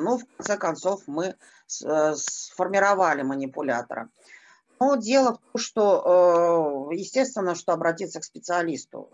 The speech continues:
обязательно. А в целях, э, профилактики манипулятивного поведения родителям необходимо все-таки, э, доверительные отношения складывать с ребенком, но соблюдать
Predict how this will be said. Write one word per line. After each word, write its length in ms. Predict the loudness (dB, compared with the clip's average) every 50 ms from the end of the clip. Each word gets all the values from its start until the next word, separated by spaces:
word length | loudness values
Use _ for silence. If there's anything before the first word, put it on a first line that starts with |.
| -20
обязательно. 580 | -20 -18 -10 -8 -8 -6 -8 -10 -20 -20 _ _ _ _ _ _ _ -20 -20 -20 -20 -20 -20 -20 -20 _ _ _ _ _ 0
А 220 | 2 4 4 2
в 80 | 0 -2
целях, 600 | -2 0 2 2 2 4 4 2 2 0 -2 0
э, 480 | 2 2 4 4 4 4 4 2 2 2
профилактики 680 | 0 -2 0 0 2 2 2 0 -2 -6 -10 -8 -6
манипулятивного 720 | -4 -2 -2 -4 -4 -6 -8 -8 -8 -6 -4 -2 -2 -2 -2
поведения 680 | -4 -4 -2 -2 -2 -2 -2 0 0 0 0 0 0 0 2 2
родителям 520 | 0 0 0 -2 -8 -6 -6 -6 -6 -4
необходимо 580 | -2 -4 -4 -2 -2 -4 -4 -4 -4 -4 -4 -6
все-таки, 380 | -6 -8 -10 -8 -8 -12 -12 -10 -12 -12 -12 _ _ _ _ -18 -18 -18 -18 _ _ _ _ _ -10 -4
э, 420 | 0 2 2 4 4 2 2 0
доверительные 640 | 2 2 2 2 2 0 -2 -2 -4 -4 -2 -2 -4
отношения 500 | -2 -4 -4 -4 -4 -4 -6 -4 -4 -8
складывать 480 | -8 -4 0 0 0 0 0 -4 -4
с 80 | -4 -6
ребенком, 680 | -6 -6 -4 -2 0 0 0 0 -2 -2 -2 -4 -6 -6
но 480 | -6 -4 -2 0 2 2 2 0 -2 -6 -12
соблюдать 640 | -14 -12 -10 -10 -12 -12 -10 -14 -12 -12 -14 -18